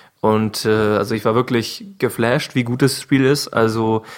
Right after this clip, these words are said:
ich hab ja zweiundzwanzig schon gespielt und da dachte ich schon, Mensch, da haben, die haben wirklich sehr viel richtig gemacht. Und ich hätte mir aber noch das und das und das gewünscht.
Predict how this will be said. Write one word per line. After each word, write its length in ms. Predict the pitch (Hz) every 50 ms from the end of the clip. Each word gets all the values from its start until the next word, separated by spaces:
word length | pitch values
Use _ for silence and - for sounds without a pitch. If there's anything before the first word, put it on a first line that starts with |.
| - - _
ich 100 | - -
hab 140 | 117 113 123
ja 240 | 117 110 107 107
zweiundzwanzig 680 | - - 123 117 123 139 131 - 135 135 131 139 127 -
schon 140 | 143 135
gespielt 520 | 135 131 - - - 131 135 147 147 147 -
und 600 | - - 117 117 117 117 113 - - - _ -
da 160 | 117 120 123
dachte 180 | 131 127 - 123
ich 80 | 117
schon, 240 | - 123 117 117 120
Mensch, 320 | 120 104 117 143 - -
da 160 | - 123 120 120
haben, 220 | 117 120 120 120
die 60 | - 175
haben 100 | 160 123
wirklich 220 | 135 135 131 113
sehr 160 | 135 139 156
viel 160 | 151 - 175
richtig 280 | 170 143 143 - 160 156
gemacht. 340 | - 160 160 165 170 - - - - - - - - - - _
Und 180 | - 127 135
ich 120 | 135 127 143
hätte 160 | 143 143 139
mir 100 | 135 135
aber 140 | 139 131 123
noch 160 | 127 120 -
das 260 | - 135 135 135 -
und 140 | 139 120 131
das 160 | 127 120 -
und 100 | 120 107
das 160 | 117 139 -
gewünscht. 500 | - 117 113 131 190 247 - - - -